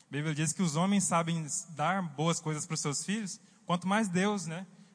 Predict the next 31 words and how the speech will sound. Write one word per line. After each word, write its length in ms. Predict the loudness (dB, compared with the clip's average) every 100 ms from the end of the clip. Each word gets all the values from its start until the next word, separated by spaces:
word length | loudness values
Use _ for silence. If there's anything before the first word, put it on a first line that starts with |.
| -12
Ele 120 | -6
tá 160 | 2 2
vendo 220 | 2 0
a 40 | 0
minha 240 | 0 0
e 80 | 0
a 60 | -2
sua 200 | -2 -2
situação, 480 | -2 -2 0 -2
ele 100 | -4
tá 140 | -2 0
vendo 180 | 0 0
que 80 |
a 40 | -2
pressão 400 | 0 0 0 -2
tá 180 | 0 -2
em 60 |
cima 300 | -2 -2 -2
da 120 | -2
gente, 340 | -2 -4 -6 -12 -20 -20 -10
ele, 260 | -8 -8 -8
ele 140 | -6 -2
tá 220 | 0 -2 -4
querendo 300 | -4 -2 -4
que 100 | -2
a 60 | -2
gente 260 | -2 -2
ceda, 440 | -4 -4 -6 -10 -16 _ _ -12
mas 340 | -6 -4 -2
ele 280 | 0 0 0
prometeu, 680 | 0 2 2 0 0 0